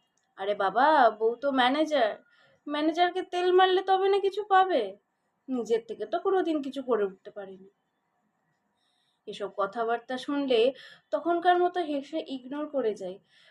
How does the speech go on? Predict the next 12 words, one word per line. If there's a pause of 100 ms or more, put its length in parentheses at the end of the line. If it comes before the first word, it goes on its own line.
বা
অনেক
সময়
অন্য
কোথাও
সরে
যাই, (520)
কিন্তু (380)
পরেক্ষণেই
বুকটা
জ্বলে
যায়।